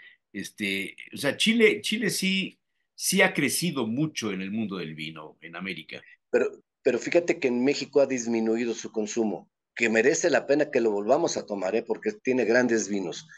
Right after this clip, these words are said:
Speaker 2: Sin embargo, en México ha disminuido el consumo. Ha crecido mucho el, el vino español, ha crecido mucho el vino argentino. Bueno, ha
Speaker 1: Sí.
Speaker 2: crecido el vino argentino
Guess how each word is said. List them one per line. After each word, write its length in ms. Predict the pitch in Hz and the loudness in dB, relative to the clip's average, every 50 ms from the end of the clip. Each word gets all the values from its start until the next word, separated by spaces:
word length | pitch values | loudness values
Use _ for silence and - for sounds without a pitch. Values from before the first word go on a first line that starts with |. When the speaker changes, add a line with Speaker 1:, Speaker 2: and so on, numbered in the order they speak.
| - - - - | -16 -14 -10 -4
Speaker 2:
Sin 220 | - - - 143 151 | 0 4 6 8 8
embargo, 340 | 147 143 143 143 127 117 | 10 10 10 8 8 8
en 100 | 131 127 | 6 6
México 300 | 127 131 127 - - - | 6 6 4 4 6 6
ha 60 | 139 131 | 6 8
disminuido 420 | 127 123 117 120 113 113 120 127 | 6 6 6 6 6 8 8 6
el 180 | 120 110 113 - | 6 4 2 2
consumo. 600 | - 113 110 107 - - 143 127 110 90 90 - _ - - - - - - | 2 2 2 2 2 2 2 2 2 -2 -4 -8 _ -20 -20 -20 -14 -2 2
Ha 140 | - - - | 2 4 4
crecido 340 | - 151 - - 139 139 | 4 2 2 2 2 2
mucho 260 | 147 143 139 139 - 147 | 4 2 2 2 2 2
el, 200 | 131 120 110 - - | 2 0 -2 -6 -6
el 160 | 107 113 110 | -6 -4 -4
vino 440 | 104 120 131 135 131 135 135 - - - | -2 0 2 2 4 2 2 0 -2 -4
español, 720 | 104 - - - 101 104 113 123 135 139 135 139 139 - _ _ - | -6 -4 -2 -2 -2 2 4 4 4 2 0 -4 -12 -20 _ _ -4
ha 80 | 110 110 | -4 -2
crecido 380 | - 117 110 - 127 110 110 | 0 0 -2 0 0 0 2
mucho 240 | 113 117 110 110 - 107 | 2 0 0 0 0 -2
el 60 | 104 | 0
vino 220 | 107 113 113 113 | 0 0 0 2
argentino. 800 | 107 107 - - 95 - - 135 135 131 127 131 135 131 131 - _ _ _ _ _ _ _ | 0 0 -2 -4 -6 -6 -4 -2 0 2 2 0 0 -4 -8 -20 _ _ _ _ _ _ _
Bueno, 180 | - 147 - - | 2 2 4 4
ha 40 | 170 | 2
Speaker 1:
Sí. 40 | - | 2
Speaker 2:
crecido 300 | 160 143 131 - 143 135 | 2 0 0 0 -2 -2
el 80 | 127 123 | -2 -2
vino 200 | 131 123 123 120 | -2 0 0 -2
argentino 580 | 113 - - 107 104 110 123 131 139 139 - | -2 -2 -6 -8 -6 -4 -2 -2 -2 -4 -6